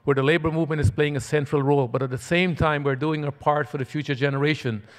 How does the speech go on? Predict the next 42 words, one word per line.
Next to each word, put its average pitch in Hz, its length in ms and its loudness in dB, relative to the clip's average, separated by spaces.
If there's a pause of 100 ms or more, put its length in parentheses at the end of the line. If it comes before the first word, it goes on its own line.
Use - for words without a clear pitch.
(140)
so 151 100 -6
we 143 80 -2
can 143 160 -2
reduce 160 400 -2
our 160 120 2
greenhouse 156 420 -2 (180)
gases 143 640 -2 (420)
and 135 140 -8
don't, 156 180 0
of 143 160 -6
course, 147 460 -2 (440)
create 147 340 2
the 143 80 -4
challenges 143 520 -2
that 123 120 -6
humanity 135 380 0
might, 127 260 -4
might 131 160 -2
not 131 240 -2
be 139 80 -4
able 131 180 -2
to 123 160 -6
re-, 120 180 -2
to, 123 260 -4
to, 120 260 -6
to, 120 200 -8
to - 160 -8
reverse. 120 580 0 (680)
I 180 140 0
have 175 180 0
a 165 60 -4
young 160 240 -4
daughter, 143 400 2 (640)
and 139 80 -10
I 147 80 -4
know 170 180 0
I 160 60 0
have 160 200 -2
to 160 60 -6
do 151 160 0
my 147 160 0
part 143 380 0